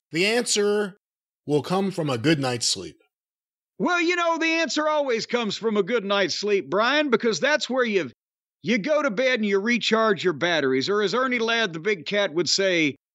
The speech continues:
Speaker 2: "Your brain is like a sponge. When it has absorbed all the knowledge it can, you must wring it out." Well, you need to wring yourself out every night, folks, into a Helix sleep mattress, because I'll tell you what, it will sop it all up and then some.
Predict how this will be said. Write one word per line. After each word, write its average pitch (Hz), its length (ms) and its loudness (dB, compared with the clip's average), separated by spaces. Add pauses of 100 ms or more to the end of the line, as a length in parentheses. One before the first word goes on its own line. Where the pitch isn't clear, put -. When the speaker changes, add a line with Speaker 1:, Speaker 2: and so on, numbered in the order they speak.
(140)
Speaker 2:
"Your 180 160 0
brain 214 480 2
is 180 160 0
like 196 200 0
a 170 80 0
sponge. 139 840 0
When 190 160 0
it 208 120 2
has 165 200 -2
absorbed 202 560 0
all 214 240 2
the 175 80 0
knowledge 185 480 0
it 170 160 0
can, 180 500 0 (300)
you 208 160 0
must 233 320 0
wring 190 240 0
it 165 120 2
out." 120 320 0 (760)
Well, 214 180 0
you 302 200 2
need 302 240 0
to 233 60 2
wring 240 300 0
yourself 233 500 0
out 220 240 0
every 240 380 -2
night, 214 320 2
folks, 214 360 0
into 208 280 2
a 156 60 2
Helix 220 440 0
sleep 190 320 0
mattress, 147 560 -2
because 202 360 0
I'll 254 220 0
tell 226 220 0
you 196 160 2
what, 202 260 2
it 294 200 0
will 240 220 0
sop 254 420 0
it 226 100 0
all 240 260 0
up 233 200 0
and 190 160 0
then 190 160 2
some. 117 500 0